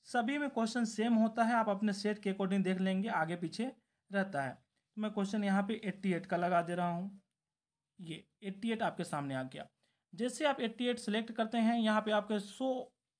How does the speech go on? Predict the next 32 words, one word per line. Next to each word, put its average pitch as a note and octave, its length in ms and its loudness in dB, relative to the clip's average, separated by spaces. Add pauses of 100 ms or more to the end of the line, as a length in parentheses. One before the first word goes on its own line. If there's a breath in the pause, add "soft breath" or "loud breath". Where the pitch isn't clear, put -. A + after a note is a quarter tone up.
(140)
क्वेश्चन G#3+ 280 -2
का G3+ 100 0
ऑप्शन F#3+ 240 2
आता F#3+ 220 4
है G#3 80 0
कि G#3+ 80 -8
कहीं G3+ 300 0
आपने F#3+ 380 0
कुछ G3+ 160 0
दूसरा E3 320 0
सिलेक्ट G3 320 -2
कर G3+ 120 2
दिया, F#3+ 160 0
क्वेश्चन F#3 340 -4
कुछ F#3 200 -4
और F3 160 -2
ना G3+ 100 0
हो G#3 100 4
जाए, C4+ 140 -6
तो - 400 -12
आप C4+ 80 -6
सौ C4+ 320 0
क्लिक A3 440 -6
कर G3 120 2
लीजिए। F3+ 240 0
आपको A#3+ 260 2
देखने F#3+ 280 2
को G3+ 100 -2
मिल F#3 180 2
जाएगा D#3+ 260 0
कि A#3+ 200 -12
ओरिजिनल F#3+ 500 -2